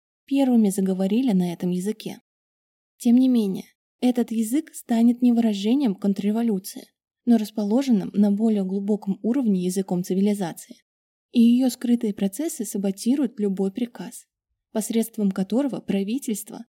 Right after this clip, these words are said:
хотело бы их упредить или воспротивиться. Поэтому неудивительно, что этот язык первым формулируют те,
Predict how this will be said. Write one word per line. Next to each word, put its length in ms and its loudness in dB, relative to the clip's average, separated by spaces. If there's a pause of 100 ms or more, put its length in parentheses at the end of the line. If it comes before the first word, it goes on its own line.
(160)
хотело 440 0
бы 140 0
их 260 -6
упредить 680 -2
или 180 4
воспротивиться. 760 -4 (840)
Поэтому 360 2
неудивительно, 840 0 (140)
что 220 -8
этот 360 -2
язык 360 -4
первым 360 -2
формулируют 680 0
те, 240 -6